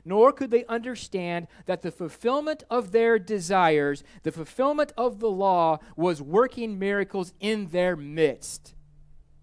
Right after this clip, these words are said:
And at that time, that same time that he pronounced these woes, Jesus went on to reveal something,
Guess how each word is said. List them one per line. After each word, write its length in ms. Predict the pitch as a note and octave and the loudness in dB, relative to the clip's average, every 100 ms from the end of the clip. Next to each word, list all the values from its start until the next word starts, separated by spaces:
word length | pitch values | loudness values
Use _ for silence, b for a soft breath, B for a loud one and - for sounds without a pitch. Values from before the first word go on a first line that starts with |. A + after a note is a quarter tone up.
| - - _ _ _ _ _ - - _ | -20 -20 _ _ _ _ _ -20 -20 _
And 140 | D#3 | -4
at 160 | F#3+ F3+ | -2 2
that 240 | C4 C#4+ | 2 2
time, 460 | - B3 E3 C3+ D3+ | -2 0 0 -2 -2
that 140 | D#3 | -4
same 460 | - - A#3+ C#4+ D4+ | -6 0 2 2 0
time 360 | - A#3 F#3+ | 0 0 0
that 100 | E3 | -2
he 120 | F3 F#3+ | -4 -4
pronounced 520 | F3+ E3+ E3+ - D#3 | -6 -4 -4 -6 -8
these 280 | G#3+ C#4 A#3 | -4 -4 -2
woes, 540 | C4 A#3+ F3+ E3 - | 0 2 2 -2 -8
Jesus 560 | E3 G3 B3+ B3 C4 F3 | -14 -10 -8 -8 -12 -12
went 320 | F#3+ A3+ A3+ | -8 -8 -8
on 580 | A3 G3+ D#3+ D3 F#3 G#3+ b b - | -6 -2 -2 -4 -6 -12 b b -6
to 300 | A3+ A3+ G3+ | -2 -2 -2
reveal 680 | G#3 F#3+ D3+ A3+ C4+ A#3+ G3 | -4 -6 -8 -8 0 0 0
something, 920 | - - - C#4+ D4 - C#3 C3 | -6 -12 -4 -2 -4 -10 -10 -10